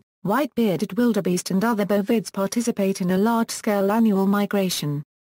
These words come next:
Tanzania is also home to one hundred thirty amphibian and over two hundred seventy-five reptile species,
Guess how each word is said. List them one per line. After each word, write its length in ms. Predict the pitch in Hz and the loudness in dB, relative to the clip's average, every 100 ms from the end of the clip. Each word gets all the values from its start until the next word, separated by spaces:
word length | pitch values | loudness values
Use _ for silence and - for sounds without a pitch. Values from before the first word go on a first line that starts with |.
| _ _ _ _ | _ _ _ _
Tanzania 720 | - 254 233 220 226 208 165 - | -2 2 4 4 4 2 0 -2
is 100 | 175 | 0
also 320 | 220 220 240 | 0 0 0
home 260 | 220 240 208 | 2 2 2
to 100 | 208 | 0
one 220 | 208 254 | 0 0
hundred 460 | 240 247 240 220 - | 0 2 2 2 0
thirty 400 | 247 240 196 196 | 0 0 2 0
amphibian 680 | 190 - 320 233 185 170 | 0 -2 -2 0 0 0
and 120 | 180 185 | 0 2
over 260 | 202 175 | 0 0
two 220 | - 240 | 0 0
hundred 440 | 233 196 180 196 185 | 0 0 0 -2 -2
seventy-five 720 | 247 226 214 196 214 202 190 | 0 2 0 0 -2 0 2
reptile 540 | 226 - - 233 220 | 0 -2 -2 0 0
species, 760 | 208 - 226 - 147 143 - | -2 -2 0 0 -2 -4 -6